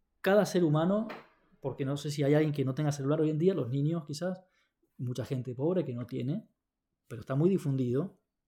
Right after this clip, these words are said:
Qué alegría para el mundo, qué bien para el mundo, para la humanidad entera, si pudiéramos apagar un poquito más el celular para mirar a Jesús y para mirar a los demás. Fíjate diciendo qué simple, ¿no?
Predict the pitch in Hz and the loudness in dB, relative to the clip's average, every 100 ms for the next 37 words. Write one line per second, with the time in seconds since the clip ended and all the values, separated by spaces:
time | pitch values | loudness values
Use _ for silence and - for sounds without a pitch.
0 | _ _ _ _ _ _ _ _ - 196 | _ _ _ _ _ _ _ _ 0 2
1 | 202 214 196 147 139 180 196 - 156 170 | 4 2 2 2 2 2 0 0 2 4
2 | 214 214 165 143 143 170 202 220 135 131 | 4 4 4 4 4 4 2 0 0 0
3 | 131 139 160 170 180 190 202 - _ _ | 0 0 0 0 2 0 -2 -8 _ _
4 | _ - 147 139 135 160 165 160 147 _ | _ -10 -8 -2 2 2 2 -4 -8 _
5 | _ _ _ _ 131 139 139 175 180 139 | _ _ _ _ -6 -2 0 0 0 -2
6 | 151 151 147 147 151 143 127 117 113 - | -6 -4 -2 -4 -6 -8 -6 -4 -6 -12
7 | _ _ _ _ _ _ _ _ _ _ | _ _ _ _ _ _ _ _ _ _
8 | _ _ 139 131 139 156 190 196 185 180 | _ _ -2 0 2 4 2 0 -4 -6
9 | 170 233 247 - _ _ _ _ _ _ | -6 -6 -8 -12 _ _ _ _ _ _
10 | _ - _ _ 156 147 135 143 160 170 | _ -20 _ _ -6 -2 -2 0 0 0
11 | 151 127 107 98 - _ _ _ _ _ | 0 -2 -6 -12 -18 _ _ _ _ _
12 | _ _ _ _ _ _ _ _ _ _ | _ _ _ _ _ _ _ _ _ _
13 | _ _ _ _ _ - 226 220 196 185 | _ _ _ _ _ -12 -6 -4 -2 -2
14 | 185 202 277 190 139 120 175 226 - | -2 -6 -4 -4 -2 -4 -2 -4 -10